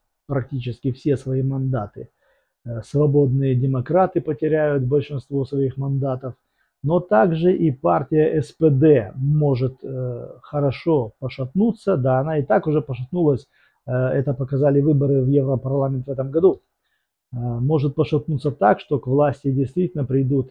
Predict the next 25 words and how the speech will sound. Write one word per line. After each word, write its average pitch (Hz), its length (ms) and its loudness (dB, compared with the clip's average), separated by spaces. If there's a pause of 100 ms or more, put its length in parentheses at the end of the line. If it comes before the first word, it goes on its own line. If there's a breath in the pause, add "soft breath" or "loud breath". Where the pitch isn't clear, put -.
или 156 360 2
оппозиционеры, 131 960 0
вот 156 200 -2
этот 147 260 -6
союз 160 380 0
Х - 140 -4
Д 151 300 0
С, - 60 -10
Х 147 220 0
С - 100 -8
С, 147 280 -2 (460)
или, 202 360 6
что 151 240 0
ещё 131 540 2
хуже, 170 580 0
к - 100 -14
власти 127 500 0
придёт 147 600 -2 (160)
партия 123 640 0
А 131 180 -4
Ф 143 140 0
Д, 147 380 0 (420)
Альтернатива 131 720 0
для 131 140 2
Германии. 123 600 -2